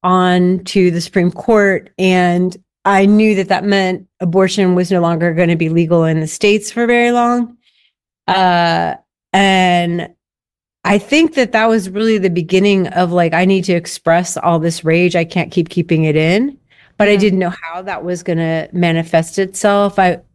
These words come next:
Speaker 1: I've done nonprofit work. I've done all kinds of stuff that's much quieter. Um, but I think that was the moment where I was like, I just have to start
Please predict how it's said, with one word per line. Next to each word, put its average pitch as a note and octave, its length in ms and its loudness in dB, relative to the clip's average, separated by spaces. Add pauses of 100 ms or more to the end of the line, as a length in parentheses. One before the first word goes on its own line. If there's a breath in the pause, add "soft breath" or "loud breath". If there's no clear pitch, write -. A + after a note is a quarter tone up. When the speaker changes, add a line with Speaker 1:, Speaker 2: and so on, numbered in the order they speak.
(120)
Speaker 1:
I've F3+ 240 2
done F#3 240 4
nonprofit A3 560 -2
work. G#3 240 0
I've F3 100 0
done E3+ 160 -2
all E3+ 160 0
kinds E3+ 240 -2
of E3+ 100 -6
stuff F#3 360 0 (300 loud breath)
that's F3+ 200 0
much F3 240 0
quieter. A3+ 800 0 (440 soft breath)
Um, D#3+ 540 0 (320)
but E3+ 300 2 (220)
I F#3 120 2
think G3+ 360 0
that F#3+ 180 0
was F3+ 120 -2
the F3+ 60 0
moment E3+ 280 0
where D#3+ 100 2
I D#3+ 60 2
was D#3+ 100 -2
like, D#3+ 180 0
I E3 160 0
just E3+ 180 -4
have E3 160 -10
to F3 120 -2
start E3 640 0